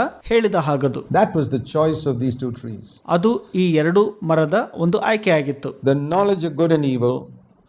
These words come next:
Speaker 2: the devil says, let me e-, expand on what the devil is saying.
Speaker 1: ಒಳ್ಳೆಯದು ಮತ್ತು ಕೆಟ್ಟದ್ದರ ತಿಳುವಳಿಕೆ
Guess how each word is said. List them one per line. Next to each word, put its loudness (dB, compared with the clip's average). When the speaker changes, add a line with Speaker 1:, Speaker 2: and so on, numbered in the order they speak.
Speaker 2:
the 4
devil 2
says, -4
let 0
me -4
e-, -2
expand -2
on 0
what 2
the 0
devil 2
is -2
saying. -2
Speaker 1:
ಒಳ್ಳೆಯದು 2
ಮತ್ತು 0
ಕೆಟ್ಟದ್ದರ -2
ತಿಳುವಳಿಕೆ -2